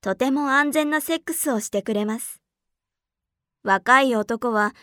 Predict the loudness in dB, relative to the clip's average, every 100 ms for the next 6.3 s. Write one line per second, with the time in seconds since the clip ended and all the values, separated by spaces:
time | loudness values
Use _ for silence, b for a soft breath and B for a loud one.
0 | b b b _ -8 -6 -2 0 0 0
1 | 0 2 0 -2 -2 -2 -4 -4 -6 -4
2 | -4 -2 0 0 -2 -2 -2 -2 -2 -4
3 | -4 -4 -4 -6 -8 _ _ _ _ _
4 | -6 -4 -2 -4 -4 -2 0 0 -2 -2
5 | 0 0 0 0 0 2 2 0 0 -2
6 | -2 -4 -4